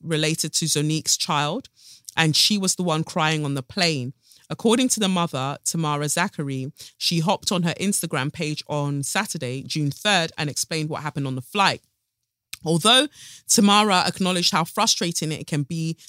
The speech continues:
to having to deal with a crying baby on a long flight, she was not expecting someone to go on a rant and write disparaging remarks ab-, about her child on social media.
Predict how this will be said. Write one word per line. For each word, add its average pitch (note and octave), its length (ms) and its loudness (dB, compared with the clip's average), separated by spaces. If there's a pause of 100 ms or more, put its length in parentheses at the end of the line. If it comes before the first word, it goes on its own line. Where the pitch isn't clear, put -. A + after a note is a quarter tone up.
to F3 100 -4
having F3 320 2
to E3+ 100 0
deal E3 180 -2
with D#3 140 -4
a D3 60 -4
crying D#3+ 320 0
baby E3 320 -2
on C#3+ 120 -2
a C#3+ 60 -2
long D3+ 240 0
flight, F3 460 0 (240)
she - 120 -2
was E3 140 4
not G#3+ 240 2
expecting - 400 -2
someone D#3+ 320 -4
to - 140 0
go D#3 140 -4
on D3+ 100 -2
a C#3+ 60 -4
rant D#3+ 360 -2
and D#3 180 -2
write D3+ 300 -4
disparaging E3+ 680 -2
remarks D#3+ 360 -4
ab-, - 220 -14
about - 280 -6
her C#3+ 100 -4
child F3 380 -2
on C#3+ 100 -2
social C#3+ 320 -4
media. D3+ 520 -2